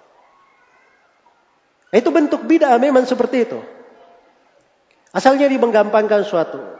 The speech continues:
gampangkan. Ujung-ujungnya dia bisa gampangkan hal yang lebih besar. Perkara yang lebih besar daripada itu. Ya, makanya itu tidak ada di kamusnya para ulama menyederhanakan masalah-masalah bid'ah.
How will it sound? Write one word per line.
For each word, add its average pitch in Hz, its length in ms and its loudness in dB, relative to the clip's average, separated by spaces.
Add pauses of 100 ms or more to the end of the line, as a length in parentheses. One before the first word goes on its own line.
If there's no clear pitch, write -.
(120)
gampangkan. 117 560 -18 (720)
Ujung-ujungnya 302 880 0
dia 269 160 0
bisa 285 240 4
gampangkan 262 480 4
hal 240 240 0
yang 220 160 2
lebih 180 240 -2
besar. 160 240 -4 (1400)
Perkara 220 400 2
yang 196 160 2
lebih 160 240 0
besar 131 320 -6
daripada 127 320 -8
itu. 98 260 -16 (1500)
Ya, 135 80 -12
makanya 254 320 2
itu 277 80 -4
tidak 254 280 2
ada 277 80 6
di 220 120 -2
kamusnya 233 480 0
para 208 240 0
ulama 202 400 2 (320)
menyederhanakan 220 880 2
masalah-masalah 180 640 0
bid'ah. 156 320 -4